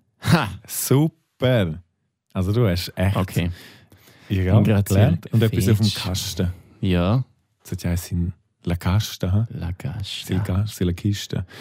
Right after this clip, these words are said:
Speaker 2: Ja, was auch immer. Aber auf jeden Fall tönt das schon recht gut.
Speaker 1: Ich glaub, wir können weitermachen, oder?
Speaker 2: Ja.
Speaker 1: Also,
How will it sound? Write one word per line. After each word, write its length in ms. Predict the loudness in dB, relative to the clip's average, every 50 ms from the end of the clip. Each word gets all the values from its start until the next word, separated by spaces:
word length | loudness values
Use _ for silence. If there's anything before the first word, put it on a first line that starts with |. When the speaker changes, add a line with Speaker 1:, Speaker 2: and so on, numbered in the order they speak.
| -20 -20 -16 _
Speaker 2:
Ja, 260 | 0 2 4 4 4
was 200 | 4 2 2 2
auch 100 | 2 4
immer. 260 | 4 4 4 4 2 2
Aber 180 | 2 2 2
auf 60 | 2
jeden 200 | 2 2 2 2
Fall 240 | 0 0 0 0 0
tönt 220 | 0 0 0 0 -2
das 100 | -4 -4
schon 120 | -2 0
recht 200 | 0 -2 -2 -4
gut. 420 | -6 -4 -2 -2 -2 -2 -6 -10 -18 -20 _ _ _ _ _ _ _ _ _ -8 -4
Speaker 1:
Ich 100 | -2 2
glaub, 180 | 4 2 2 2
wir 80 | 0
können 180 | 0 0 0 0
weitermachen, 500 | 0 -2 -2 0 0 0 -2 -2 -2 0
oder? 180 | 0 2 0 2
Speaker 2:
Ja. 200 | 0 0 0 2 2
Speaker 1:
Also, 300 | 2 2 2 0 0